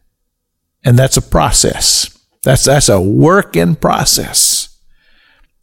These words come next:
But it's a necessary work, because Jesus tells us in his word how important it is. In this scripture, in Second Chronicles seven fourteen, it tells us to heal our land and see our land healed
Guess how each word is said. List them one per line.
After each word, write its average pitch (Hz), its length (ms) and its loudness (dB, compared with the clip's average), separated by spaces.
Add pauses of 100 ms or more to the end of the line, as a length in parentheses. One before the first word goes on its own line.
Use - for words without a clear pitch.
(120)
But 135 240 0
it's 131 140 -2
a 131 80 0
necessary - 880 0 (140)
work, - 480 -4 (680)
because 131 320 0
Jesus 127 880 0 (320)
tells 127 320 2
us 139 140 0
in 123 80 2
his 113 140 2
word 123 440 0 (220)
how 139 160 2
important 135 480 0
it - 80 2
is. - 200 0 (260)
In 117 120 2
this 135 140 2
scripture, - 540 -2 (340)
in 120 80 0
Second 143 300 0
Chronicles 151 480 0
seven 135 320 0
fourteen, 151 480 0
it 151 160 0
tells - 340 0
us - 540 -4 (760)
to 113 100 -2
heal 175 340 2
our 226 120 4
land 151 380 0
and 85 100 0
see 170 180 2
our 233 160 4
land 247 300 2
healed 185 480 0